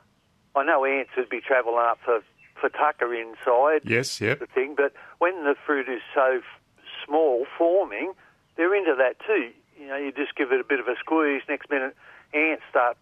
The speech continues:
Speaker 1: popping out.
Speaker 2: Oh, it doesn't, doesn't sound good. They probably help with the pollinisation of the, of the flowers as well, but it,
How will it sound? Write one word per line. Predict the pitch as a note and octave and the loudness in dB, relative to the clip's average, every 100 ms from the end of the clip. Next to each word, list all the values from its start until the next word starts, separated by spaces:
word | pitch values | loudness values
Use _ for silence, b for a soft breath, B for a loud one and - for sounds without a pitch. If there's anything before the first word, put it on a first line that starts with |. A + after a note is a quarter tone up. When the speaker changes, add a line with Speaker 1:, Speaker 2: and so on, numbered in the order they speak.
| - | -8
Speaker 1:
popping | - C#3 D3+ F#3+ | -2 0 2 2
out. | - - | 0 -6
Speaker 2:
Oh, | B2+ A2+ | -4 -2
it | F#2 | -2
doesn't, | B2+ F2 F2 - | -2 -4 -10 0
doesn't | D#3+ A#2+ G#2+ | 2 2 0
sound | B2+ G#2+ F#2+ | 2 2 2
good. | D#3 D3 - B - | 2 2 -2 B -8
They | A3 | 0
probably | D#4 B3+ | 0 0
help | B2+ C#3+ | 2 2
with | B2+ | 2
the | G2 | -4
pollinisation | - C3+ A2 G2 G2 F#2 A2 D#3 - C#3 | 2 2 4 2 0 2 0 0 -4 -2
of | G#2+ E2+ | -2 0
the, | |
of | G2+ G#2 - | -2 -2 -6
the | |
flowers | - A#2+ A2 G2+ F#2+ F#2 - | -8 -2 2 2 0 -4 -8
as | D2 | -6
well, | G#2+ C3+ A2+ | 0 4 4
but | A#2 | 4
it, | A2 | 0